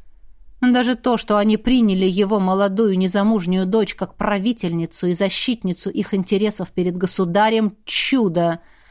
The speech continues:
Но теперь Алэр понимал, что совершил ошибку, отдав Эмерит силу Севера.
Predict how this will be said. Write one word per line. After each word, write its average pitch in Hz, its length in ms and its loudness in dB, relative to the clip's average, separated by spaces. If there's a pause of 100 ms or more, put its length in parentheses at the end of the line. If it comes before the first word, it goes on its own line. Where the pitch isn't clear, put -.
(760)
Но 269 120 4
теперь 208 340 -2
Алэр 196 260 0
понимал, 196 560 0
что - 180 -8
совершил 190 560 -2
ошибку, 190 600 -4
отдав 170 440 -2
Эмерит 170 400 -2
силу 165 380 -2
Севера. 165 560 -4